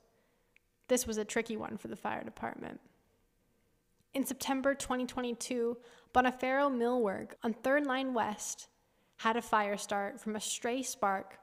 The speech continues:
from work that was occurring in the building at the time. The fire department was able to put out this small fire pretty quickly. There are so many significant fires that have occurred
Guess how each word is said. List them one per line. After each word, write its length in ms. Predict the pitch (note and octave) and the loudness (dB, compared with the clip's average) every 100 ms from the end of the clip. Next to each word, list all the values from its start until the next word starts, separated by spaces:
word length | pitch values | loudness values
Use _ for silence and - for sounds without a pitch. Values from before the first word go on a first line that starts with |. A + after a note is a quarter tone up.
| _ | _
from 260 | - A3+ A3 | -4 -2 2
work 260 | B3+ - | 0 0
that 140 | G#3 G3+ | -6 -4
was 140 | G3+ | -4
occurring 420 | G3+ - G#3 G#3 | -4 -2 -2 -2
in 80 | G#3 | -6
the 80 | G3+ | -4
building 440 | A3 A3 G3+ G3+ | 0 0 0 -6
at 100 | - | -8
the 60 | A3 | -12
time. 360 | - A2 A2 - _ _ _ _ _ _ - _ - | -8 -8 -8 -12 _ _ _ _ _ _ -20 _ -6
The 80 | |
fire 380 | B3 B3 B3 B3+ | 2 4 6 4
department 520 | A#3+ - A#3+ A#3 A3+ A3+ | 2 2 2 4 0 2
was 280 | A#3 B3+ B3+ | 4 4 2
able 240 | A3+ G#3 | -4 -4
to 100 | G3+ | -8
put 200 | - - | -8 -4
out 200 | G#3 G3+ | -4 -4
this 140 | G#3+ G#3 | -4 -6
small 320 | - G3+ G#3+ | -6 -6 -8
fire 480 | - G#3 G#3+ A3+ G#3 _ | -6 -4 -4 -8 -10 _
pretty 240 | A#3 G#3+ | -2 -2
quickly. 540 | G#3 A3 A3 C4+ B3 - _ _ _ _ _ _ _ _ _ _ _ _ | -2 -6 -6 -10 -14 -16 _ _ _ _ _ _ _ _ _ _ _ _
There 240 | A#3 C4 | 0 4
are 60 | C4+ | 4
so 340 | A#3+ - C#4 | 4 2 2
many 240 | C#4+ C#4+ C#4+ | 2 2 0
significant 600 | C4+ C4 A#3 A3 A3+ G#3 | 0 0 0 0 -2 0
fires 320 | G#3+ G#3 G#3 | 2 2 0
that 100 | G#3+ | -4
have 120 | G#3+ G3+ | -6 -6
occurred 520 | - G#3+ G#3 G3 | -6 -2 0 0